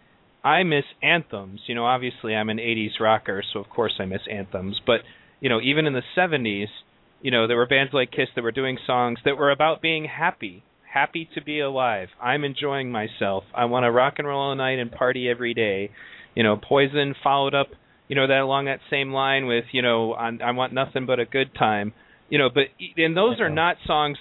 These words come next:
Speaker 1: that are, like, meant to, you know, change the world, but they made you very happy to be alive. They, they, they created this very positive energy to yourself, and I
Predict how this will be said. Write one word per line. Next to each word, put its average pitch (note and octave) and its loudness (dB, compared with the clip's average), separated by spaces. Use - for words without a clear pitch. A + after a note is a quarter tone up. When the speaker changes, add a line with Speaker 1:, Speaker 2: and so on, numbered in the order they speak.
Speaker 1:
that C#3+ -4
are, C3 0
like, B2+ -2
meant C#3+ -4
to, G#2+ 0
you B2+ -8
know, G#2+ -4
change C3+ -4
the G#2+ -4
world, C3 2
but B2+ 2
they D#3 2
made F3 0
you E3 -6
very F#3 -2
happy D#3+ -2
to B2 -8
be E3 -4
alive. E3+ 2
They, D#3+ -2
they, C#3+ 0
they D#3 0
created F#3+ -2
this D3+ 0
very E3+ -2
positive E3+ 2
energy C#3 -2
to B2+ -6
yourself, G#2+ -6
and A#2+ -2
I B2 4